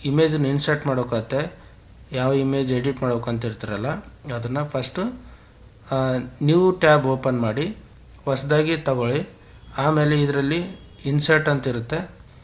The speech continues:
ಮೇಲೆ ಇನ್ಸರ್ಟ್ ಹೋ-, ಹೋದ್ರೆ ಅಲ್ಲಿ ಪಿಕ್ಚರ್ಸ್ ಅಂತ ಇರುತ್ತೆ,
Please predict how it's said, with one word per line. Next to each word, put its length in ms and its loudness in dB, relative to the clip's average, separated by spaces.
ಮೇಲೆ 300 0
ಇನ್ಸರ್ಟ್ 440 0
ಹೋ-, 300 -2
ಹೋದ್ರೆ 640 -2
ಅಲ್ಲಿ 320 -2
ಪಿಕ್ಚರ್ಸ್ 580 -2
ಅಂತ 200 -2
ಇರುತ್ತೆ, 440 -6